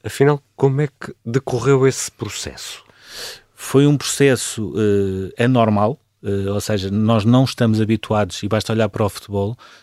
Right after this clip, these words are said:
Speaker 2: tu só começas a contar, normalmente são jogadores brasileiros, só começas a contar com uma possibilidade para a seleção depois de eles cumprirem cinco anos a
Speaker 1: Uhum.
Speaker 2: jogar no nosso campeonato. Neste caso em específico, não houve necessidade de haver esse período, por um lado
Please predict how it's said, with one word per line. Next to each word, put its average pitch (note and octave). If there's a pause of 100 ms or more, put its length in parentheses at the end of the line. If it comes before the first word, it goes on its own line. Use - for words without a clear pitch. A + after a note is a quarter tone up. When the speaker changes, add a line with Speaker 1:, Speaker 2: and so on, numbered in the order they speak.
Speaker 2:
tu -
só B2
começas B2
a A#2
contar, A#2
normalmente A2
são G#2+
jogadores G#2
brasileiros, G#2
só G#2+
começas A2
a G#2+
contar G#2+
com -
uma G#2+
possibilidade A2
para G#2
a G2+
seleção B2 (380)
depois B2+
de A#2
eles A#2+
cumprirem B2
cinco B2
anos A#2
a G2
Speaker 1:
Uhum. F#2
Speaker 2:
jogar G#2
no A2
nosso G#2+
campeonato. G2+ (360)
Neste A#2+
caso B2
em A#2+
específico, -
não G#2
houve G#2+
necessidade G#2
de F2+
haver G2
esse G2+
período, A#2+ (560)
por B2
um B2
lado G#2+